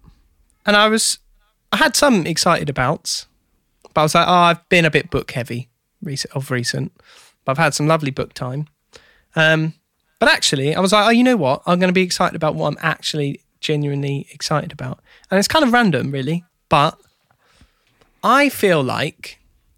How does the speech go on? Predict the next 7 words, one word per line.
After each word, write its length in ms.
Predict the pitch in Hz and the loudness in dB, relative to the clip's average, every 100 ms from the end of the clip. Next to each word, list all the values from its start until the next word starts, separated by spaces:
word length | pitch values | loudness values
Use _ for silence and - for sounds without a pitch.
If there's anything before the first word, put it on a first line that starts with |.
| _ | _
as 140 | 156 143 | -8 -6
a 20 | |
person, 560 | - 143 123 - 165 160 _ _ _ _ _ _ _ _ _ - - - - - - | -4 -4 -4 -8 -8 -8 _ _ _ _ _ _ _ _ _ -20 -10 -2 -2 -2 -6
that 100 | 147 | -2
I 220 | 139 143 139 | 2 2 2
have 260 | 143 143 - | 0 -4 -6
never 680 | 160 147 151 147 143 143 | 0 0 2 2 2 2